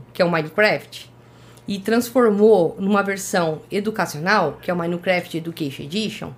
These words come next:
aquilo me acendeu uma luzinha, porque eu já tava em contato com esse, essa vertical de educação,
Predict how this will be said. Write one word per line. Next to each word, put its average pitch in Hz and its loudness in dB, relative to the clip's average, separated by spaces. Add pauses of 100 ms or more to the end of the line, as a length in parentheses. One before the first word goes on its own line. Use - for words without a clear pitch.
(580)
aquilo 285 -2
me 294 4
acendeu 285 2
uma 285 2
luzinha, 285 0
porque 240 0
eu 262 6
já 269 2
tava 330 0
em 285 2
contato 233 0
com 196 -6
esse, 190 -10 (320)
essa 185 -2
vertical 196 -4
de 180 -6
educação, 175 -8